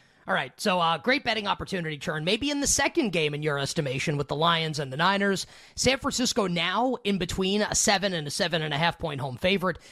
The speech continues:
fifty-one and a half the total. Deebo Samuel practicing in a limited fashion on Thursday,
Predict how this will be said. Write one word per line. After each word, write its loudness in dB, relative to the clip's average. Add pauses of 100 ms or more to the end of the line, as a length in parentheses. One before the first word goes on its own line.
(100)
fifty-one 0
and -2
a -2
half 0
the -8
total. 2
Deebo 4
Samuel 0
practicing -2
in -4
a -4
limited 0
fashion 0
on -4
Thursday, 2